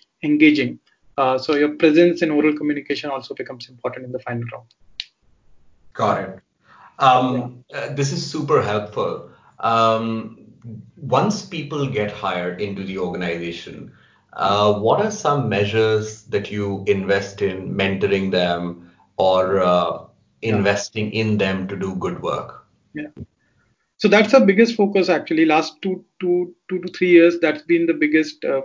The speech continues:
Speaker 1: focus area internally is how do we, uh, nurture talent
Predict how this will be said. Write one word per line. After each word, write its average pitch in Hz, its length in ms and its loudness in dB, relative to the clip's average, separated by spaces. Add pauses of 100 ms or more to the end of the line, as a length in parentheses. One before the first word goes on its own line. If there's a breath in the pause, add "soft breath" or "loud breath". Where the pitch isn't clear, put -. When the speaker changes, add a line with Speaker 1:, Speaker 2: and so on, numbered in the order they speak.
(100)
Speaker 1:
focus 151 280 -2
area 147 280 0
internally 143 480 -4
is 139 160 0 (100)
how 143 140 0
do 160 120 6
we, 160 360 6 (100)
uh, 131 220 0 (120)
nurture 151 540 2
talent 139 380 -4